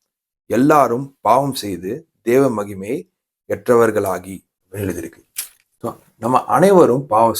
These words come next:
செஞ்சிருக்கோம். நம்ம யாருமே வந்து, ஆஹ்,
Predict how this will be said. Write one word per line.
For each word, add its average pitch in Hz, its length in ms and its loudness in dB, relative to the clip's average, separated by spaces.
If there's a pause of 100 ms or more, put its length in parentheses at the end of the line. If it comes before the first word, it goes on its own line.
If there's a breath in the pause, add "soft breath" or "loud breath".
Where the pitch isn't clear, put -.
செஞ்சிருக்கோம். - 400 -20 (600)
நம்ம - 0 -
யாருமே 123 520 2
வந்து, 117 540 0 (600)
ஆஹ், 98 520 -2